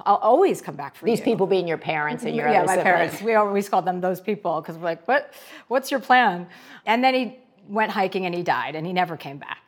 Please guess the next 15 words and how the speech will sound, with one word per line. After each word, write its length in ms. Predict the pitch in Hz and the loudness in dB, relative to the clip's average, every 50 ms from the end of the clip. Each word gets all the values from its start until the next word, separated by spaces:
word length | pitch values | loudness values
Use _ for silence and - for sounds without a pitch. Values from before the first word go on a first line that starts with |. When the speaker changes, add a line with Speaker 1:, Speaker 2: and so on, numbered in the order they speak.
| _ _ | _ _
Speaker 1:
So 500 | - - - 226 214 214 202 175 185 - - - | -12 -6 -2 0 2 2 0 0 -2 -6 -10 -10
my 360 | 208 202 208 220 233 247 247 254 | -4 0 2 4 4 6 4 4
experience 840 | 277 233 - 233 - - - - 254 240 233 214 180 190 185 - | 2 0 -2 -6 -8 -8 -4 0 2 2 2 2 0 -2 -4 -6
as 140 | 202 170 190 | -6 -6 -4
a 20 | |
nine-year-old 580 | 190 214 220 220 226 226 214 220 208 202 202 - | -2 0 0 0 0 0 -2 -2 -2 -2 -4 -4
girl 520 | 285 330 359 311 240 196 190 196 - - - - - _ _ _ _ _ _ _ - | -2 2 4 4 4 4 4 2 0 -4 -10 -20 -20 _ _ _ _ _ _ _ -6
became, 520 | 233 220 - - 254 240 233 226 226 226 226 | -6 -4 -2 -2 -2 0 0 0 -2 -2 0
I 80 | 180 196 | 2 4
lost 420 | 208 208 202 214 240 - - - | 6 6 6 6 6 4 -2 -6
my 220 | 233 240 233 226 220 | -2 0 0 0 0
first 320 | 226 233 220 202 208 - | 0 -2 -2 -2 -4 -6
crush, 500 | - - 214 180 160 165 170 - - - | -4 -2 0 0 0 0 -2 -6 -8 -4
my 140 | 226 196 180 | -2 -2 0
brother, 560 | 175 185 185 165 156 139 156 165 196 202 - | 0 0 0 0 -2 -2 -6 -6 -6 -8 -12